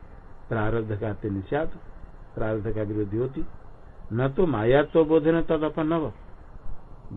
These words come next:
विद्या से तो इसे निश्चय हो जाएगा, जगत मायामय है, मिथ्या है।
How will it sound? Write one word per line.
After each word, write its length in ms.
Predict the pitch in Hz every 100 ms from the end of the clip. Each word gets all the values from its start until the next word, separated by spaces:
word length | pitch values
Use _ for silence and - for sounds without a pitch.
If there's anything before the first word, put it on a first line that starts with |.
| 95 110
विद्या 500 | 104 107 101 131 135
से 140 | 139
तो 140 | 135 147
इसे 280 | 135 143
निश्चय 300 | 139 120 -
हो 140 | 131 120
जाएगा, 340 | 117 123 165
जगत 680 | 156 120 117 123 - 147 170
मायामय 580 | 135 113 117 107 104 104
है, 500 | 110 113 110 110 120
मिथ्या 360 | 139 139 117 107
है। 440 | 104 107 113 -